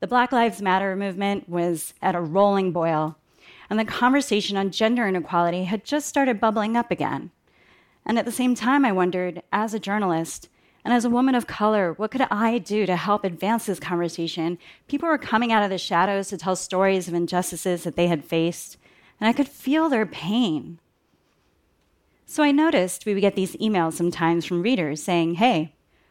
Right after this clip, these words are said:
why don't you have more women and people of color in your obituaries?"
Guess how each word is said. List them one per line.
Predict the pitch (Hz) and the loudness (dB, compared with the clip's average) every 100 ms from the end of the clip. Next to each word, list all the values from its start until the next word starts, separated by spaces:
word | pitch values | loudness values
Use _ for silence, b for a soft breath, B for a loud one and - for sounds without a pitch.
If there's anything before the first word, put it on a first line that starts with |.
| b | b
why | 131 151 | -4 0
don't | 190 233 | 2 0
you | 254 | 0
have | 220 269 | 2 0
more | 285 240 | 0 -2
women | 180 214 | -2 -2
and | 220 | -4
people | - 285 349 | -4 -2 2
of | 254 165 | 2 0
color | - 180 170 | 0 2 2
in | 190 | 0
your | 233 | 0
obituaries?" | 247 302 - 185 156 151 156 - - | 0 0 0 2 2 2 -2 -6 -16